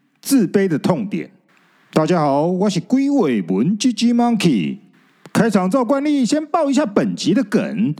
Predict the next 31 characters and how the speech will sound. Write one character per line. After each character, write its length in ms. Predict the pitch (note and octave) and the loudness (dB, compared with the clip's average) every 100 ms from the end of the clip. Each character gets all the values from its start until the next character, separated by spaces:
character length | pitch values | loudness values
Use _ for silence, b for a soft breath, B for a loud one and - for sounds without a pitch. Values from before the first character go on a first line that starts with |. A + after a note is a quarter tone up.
| B B B | B B B
施 240 | - D#4+ E4+ | -2 0 2
舍 180 | B3 F#3 | 0 2
与 140 | C4 | 0
抢 260 | G#3 C#3 G#2 | 0 0 0
夺 300 | A2+ C#3 C3+ | 0 0 0
竟 180 | D4 | 0
然 140 | A#3+ F#3+ | 2 2
是 100 | C#4+ | 0
同 240 | - C#3 | 0 0
一 80 | B3 | 2
个 140 | C#4 | 0
人 140 | G3 D3+ | 0 0
的 100 | D#3 | -2
行 280 | - - F#3 | -2 -4 -4
为， 280 | C3 - - b b b - | -4 -10 -16 b b b -2
生 280 | D4+ E4+ D#4+ | -2 0 0
与 160 | C#4 | 0
死 180 | C4 F#3 | 0 0
的 140 | C#3 | 2
弄 300 | F#3 D4+ A3 | 2 0 0
人， 500 | B2 G#2+ A#2 G#2+ F#2 F2+ | 0 0 0 -2 -4 -2
情 240 | D#3+ G#3+ | -2 0
感 240 | A#3 F#2+ | 0 -2
才 140 | D#2+ A2 | -4 -2
是 140 | C#3 | 0
元 240 | G2 C2+ - | -2 -2 -4
凶。 400 | - C#2+ C2 - - _ _ _ _ - | -2 -2 -4 -8 -16 _ _ _ _ -2
前 200 | - F#3+ | 0 0
情 220 | G3+ E3+ | 0 0
提 200 | F#3+ B2 | 2 2
要： 300 | D#3 A#2+ D2 | 2 0 -4